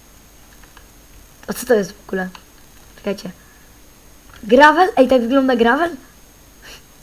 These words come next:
Ej, no nie gadajcie. No dobra.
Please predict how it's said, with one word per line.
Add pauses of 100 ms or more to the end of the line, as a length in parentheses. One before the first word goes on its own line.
(400)
Ej,
no
nie
gadajcie. (460)
No
dobra.